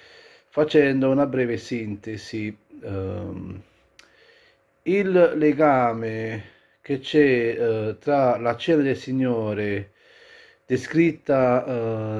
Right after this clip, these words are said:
eh, dai sinottici, eh, e la lavanda dei piedi descritta dal Vangelo secondo Giovanni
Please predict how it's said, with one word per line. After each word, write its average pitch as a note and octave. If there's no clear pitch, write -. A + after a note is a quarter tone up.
eh, G2+
dai C3
sinottici, A#2+
eh, G2+
e C#3+
la C#3+
lavanda C#3+
dei B2+
piedi A#2+
descritta B2+
dal A#2
Vangelo A#2+
secondo A#2
Giovanni A#2